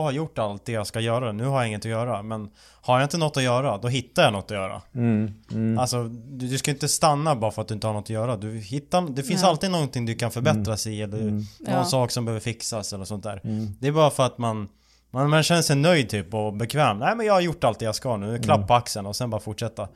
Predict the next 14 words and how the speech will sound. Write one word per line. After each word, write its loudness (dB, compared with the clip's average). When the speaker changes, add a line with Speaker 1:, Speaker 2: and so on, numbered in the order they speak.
Speaker 2:
Mm. 4
Speaker 1:
Utan 6
bara 6
hitta -2
nya -2
grejer -2
att -2
göra 0
och -2
så, -4
Speaker 2:
Mm. 2
Speaker 1:
och 4
sen 2
bara 0